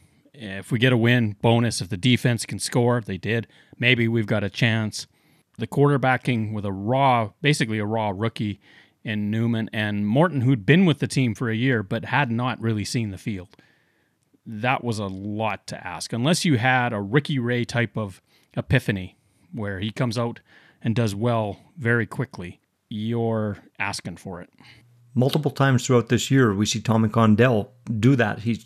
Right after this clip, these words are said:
Speaker 2: switches out the quarterback. Is that an attempt to allow them to see the game and potentially reestablish rhythm? But when you take them out for three or four <laughs> series, in this case it was four series,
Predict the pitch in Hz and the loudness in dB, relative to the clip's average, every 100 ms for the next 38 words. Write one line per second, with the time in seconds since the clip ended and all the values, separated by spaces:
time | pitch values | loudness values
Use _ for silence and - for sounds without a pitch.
0 | - - 123 127 139 131 123 - 135 139 | -10 0 2 2 4 2 2 2 2 4
1 | 107 104 110 - - - - _ _ _ | 2 0 -2 -10 -20 -20 -20 _ _ _
2 | _ _ - 135 107 117 123 - 127 110 | _ _ -6 -2 4 2 2 -4 0 0
3 | - 127 147 143 127 127 139 135 123 107 | 4 2 4 2 4 4 2 0 -2 -2
4 | - 131 123 117 139 135 107 - - 113 | 2 4 4 4 6 6 4 2 2 4
5 | 113 123 107 117 107 120 123 131 123 135 | 4 4 6 6 4 4 4 2 2 2
6 | 151 147 113 113 110 147 156 160 147 143 | 4 2 4 4 4 2 4 4 4 2
7 | 120 - 135 135 - - 131 123 160 - | 0 4 4 4 2 2 2 2 -2 0
8 | 143 139 110 107 120 - 131 113 104 - | 2 4 4 4 4 4 2 2 -4 0
9 | 127 110 - 151 110 | 0 2 2 2 0